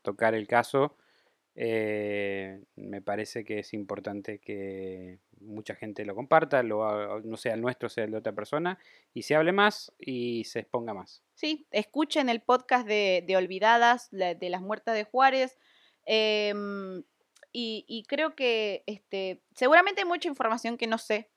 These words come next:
Speaker 2: por ser argentina. No me barden en los comentarios si hay algo que me comí, o hay algo que no sé, o hay algo que no es tan así, porque hice lo que pude con lo que tengo de acá. Eh, nunca estuve en México, como dije antes, nunca estuve en Juárez.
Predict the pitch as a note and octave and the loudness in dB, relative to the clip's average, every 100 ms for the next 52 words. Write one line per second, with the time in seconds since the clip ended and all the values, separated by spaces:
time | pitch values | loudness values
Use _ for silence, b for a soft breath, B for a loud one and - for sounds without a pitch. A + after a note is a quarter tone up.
0 | _ - G3+ G#3+ G#3+ G#3 G3+ G3+ A3 G#3+ | _ 0 2 6 4 4 -2 -2 0 2
1 | A#3+ D4+ D#4+ B3 G#3+ A3 G#3 G3 - G#3 | 4 6 8 8 8 4 2 -2 0 0
2 | G3 F#3+ G3+ G#3 G#3 G#3+ A3 A3 G#3 G3 | 2 4 4 4 2 2 2 0 -2 -6
3 | F#3+ G3+ B3 C#4 C#4 b b b G#3 A3+ | 0 2 2 0 -2 b b b 10 12
4 | A#3 A3 G#3 G3+ - A#3+ A#3+ A3+ G#3+ G#3 | 10 8 2 -2 2 6 6 6 4 2
5 | G3+ G3+ G#3 G#3+ G3+ G#3 B3 B3+ - F#3+ | -2 -4 0 2 2 -2 -4 -4 -2 -2
6 | G3 F#3+ - D4 B3 G3+ - A3+ A3 G3+ | 0 -4 0 4 4 2 2 4 6 6
7 | F#3 F#3 F3+ G3 G#3+ G#3 F3+ - G#3+ E4 | 4 4 0 0 4 6 6 10 10 10
8 | _ _ _ _ _ G#3 G#3 G#3 G3 F#3+ | _ _ _ _ _ 2 4 4 2 0
9 | F#3+ F#3 F3 E3+ E3 _ _ _ - A3 | 0 -2 -2 -2 -6 _ _ _ -6 -2
10 | B3+ C#4 C#4+ C#4 B3+ C4+ C4 A#3 G#3+ G#3+ | 2 2 2 -2 -2 -4 -8 -8 -6 -4
11 | A3 - A3+ A#3 A#3 A#3 A#3 A3+ A#3 A#3 | -4 -2 0 0 2 4 2 2 -2 -2
12 | A#3 A#3 D#4 D#4+ D#4+ - | -4 0 4 6 4 -4